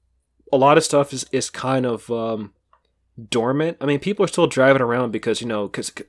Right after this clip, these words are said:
uh, where I live is, is still spread out. So in order to get from one place to another, you have to drive. But, um, you know, what, like, it's gonna be hard to go from people getting used to living under quarantine to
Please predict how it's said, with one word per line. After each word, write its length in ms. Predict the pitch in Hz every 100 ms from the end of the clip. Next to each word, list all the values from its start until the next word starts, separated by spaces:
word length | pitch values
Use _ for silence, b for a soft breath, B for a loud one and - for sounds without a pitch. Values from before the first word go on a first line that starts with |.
| _ _ -
uh, 100 | - _
where 240 | 135 127
I 60 | 135
live 260 | 127 127 117
is, 160 | 110
is 160 | - 117
still 240 | - 123
spread 320 | - - 107
out. 220 | 110 117 -
So 200 | 117 107
in 140 | 107
order 220 | 113 110
to 40 | 104
get 180 | 113 85
from 180 | 113
one 160 | 110 104
place 240 | - 101
to 80 | -
another, 240 | 98 101 90
you 160 | 90
have 140 | 101 -
to 80 |
drive. 520 | 95 98 110 92 90 _ b b b b -
But, 340 | 143 127 - _ _ _ _ _ _ _
um, 440 | 160 147 147 131 - _ _ _ _ _ -
you 140 | 160
know, 180 | 226 160
what, 240 | 151 156 165
like, 520 | 147 131 143 - - _ _ _
it's 160 | 165 160
gonna 220 | 190 196
be 120 | 170
hard 380 | 131 151 160 151
to 480 | - 147 139 131 120 -
go 220 | 139 135
from 500 | - 135 123 117 107 _ _ _ _ _ -
people 320 | 147 151 143
getting 320 | 143 135 123
used 280 | 120 131 -
to 300 | 131 123 113
living 400 | 107 123 123 123
under 240 | - 110 110
quarantine 760 | - 151 160 139 - 123 110
to 260 | - 117